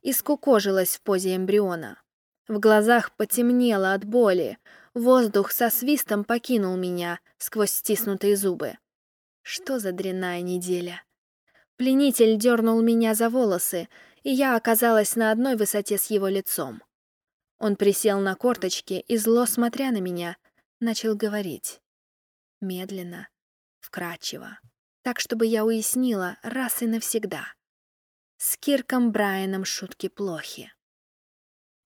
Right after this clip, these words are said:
В итоге мне завязали руки за спиной и снова закинули в клетку.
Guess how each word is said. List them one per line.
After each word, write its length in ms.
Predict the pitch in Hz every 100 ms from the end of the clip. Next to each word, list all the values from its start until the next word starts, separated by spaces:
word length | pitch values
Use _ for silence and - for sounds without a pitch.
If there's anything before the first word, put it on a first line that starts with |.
| _
В 200 | 226 214
итоге 640 | 214 262 302 208 196 196 196 _ _ -
мне 440 | 240 254 294 311
завязали 600 | 269 285 285 262 254 254 247
руки 340 | 254 247 247
за 200 | 247 240
спиной 720 | 233 - 254 247 226 175 156 - _ _ _ -
и 80 | 240
снова 500 | - 240 269 233 202
закинули 640 | 208 202 233 214 214 214
в 100 | 202
клетку. 600 | - 208 175 - 160 143